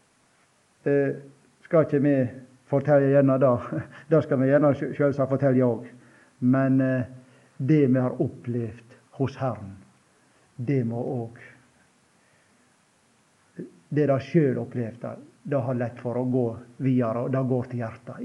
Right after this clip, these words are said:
ifra hjertet og til hjertet. Og, eh, eh, det er veldig fint med disse ungene, for de er så tillitsfulle. De, de tek liksom seg imot det på, eh,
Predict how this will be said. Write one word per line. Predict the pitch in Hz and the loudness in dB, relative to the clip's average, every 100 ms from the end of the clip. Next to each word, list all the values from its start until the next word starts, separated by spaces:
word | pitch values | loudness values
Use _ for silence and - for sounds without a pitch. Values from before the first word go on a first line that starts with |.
| 156 | -6
ifra | 131 - 160 135 | -6 2 2 4
hjertet | 131 127 120 - 117 101 _ _ - | 0 -2 -6 -10 -12 -12 _ _ -8
og | 131 | -6
til | 139 113 | -6 -8
hjertet. | 104 107 - - - _ _ _ _ _ _ _ _ - | -10 -18 -18 -20 -20 _ _ _ _ _ _ _ _ -6
Og, | 131 131 120 | -2 -2 0
eh, | 127 127 127 127 - - - _ _ _ | 0 2 0 -4 -16 -20 -20 _ _ _
eh, | 135 127 120 123 - - - 156 135 | -6 -4 -4 -8 -10 -14 -12 -12 -6
det | 135 151 | -4 -2
er | 139 113 | -2 -2
veldig | 120 151 151 131 120 123 120 - - | 0 0 2 -2 -2 -4 -4 -12 -10
fint | - 131 113 113 - - | -2 -2 -2 -8 -14 -12
med | 117 123 120 123 | -4 -2 -2 -2
disse | 131 131 | -4 -4
ungene, | 135 131 127 135 | -2 -2 -2 -2
for | 135 127 | -4 -2
de | 127 123 131 | -2 -2 -4
er | 127 | -6
så | 127 | -6
tillitsfulle. | 127 147 139 127 127 127 131 123 160 - - - | -4 -2 -2 -4 -8 -6 -4 -4 -6 -12 -20 -12
De, | 131 123 120 | -6 -4 -4
de | 123 123 127 | -4 -6 -4
tek | 147 123 | -6 -4
liksom | 117 127 123 113 | -4 -6 -6 -10
seg | - 123 | -4 -2
imot | 135 123 - | 0 -2 -4
det | 117 | -6
på, | - 113 | -6 -8
eh, | 123 131 131 | -8 -12 -14